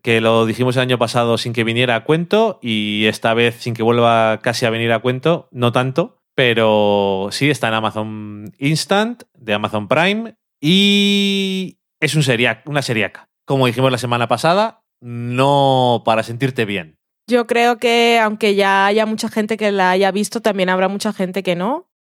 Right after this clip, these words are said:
Speaker 2: Así que en cualquiera de estas semanas en serie os haremos una recomendación.
Speaker 1: Más
Speaker 2: Aunque
Speaker 1: en
Speaker 2: sea,
Speaker 1: serio.
Speaker 2: sí.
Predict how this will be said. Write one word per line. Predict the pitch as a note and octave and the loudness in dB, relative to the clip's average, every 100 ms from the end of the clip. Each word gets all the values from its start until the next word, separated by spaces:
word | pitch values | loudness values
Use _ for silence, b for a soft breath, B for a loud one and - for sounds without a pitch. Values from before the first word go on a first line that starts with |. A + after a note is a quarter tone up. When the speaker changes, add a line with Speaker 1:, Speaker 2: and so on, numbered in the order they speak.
| _ - | _ -12
Speaker 2:
Así | F#3+ F#3 | -10 -8
que | F3+ G#3 G3 F#3+ | -2 2 4 2
en | F#3+ | 2
cualquiera | G3 F#3+ G3 | 0 2 2
de | G3 | 2
estas | G3 G#3 | 0 -2
semanas | G#3+ G3 F3+ F#3 | 0 0 0 0
en | F#3 | -2
serie | F3+ F#3 F#3 G#3 G#3+ G#3+ G#3+ G3+ | -2 0 2 2 2 4 4 4
os | F#3+ F3+ E3+ E3 D#3 D#3 | 4 4 4 2 0 -2
haremos | F3 E3 D#3+ F3+ | -2 -2 -2 -4
una | F3 E3 D#3 D3+ | -2 -2 -2 -2
recomendación. | D#3 D#3+ D#3 D3+ C#3+ D3+ D#3 D3+ D#3 F#3 _ - | -2 -4 -6 -6 -8 -10 -8 -10 -12 -20 _ -8
Speaker 1:
Más | B2 A#2+ | -4 0
Speaker 2:
Aunque | B2 | 0
Speaker 1:
en | |
Speaker 2:
sea, | - G#2 | 2 0
Speaker 1:
serio. | F#2 F2 | 0 0
Speaker 2:
sí. | D#3+ - | -2 -2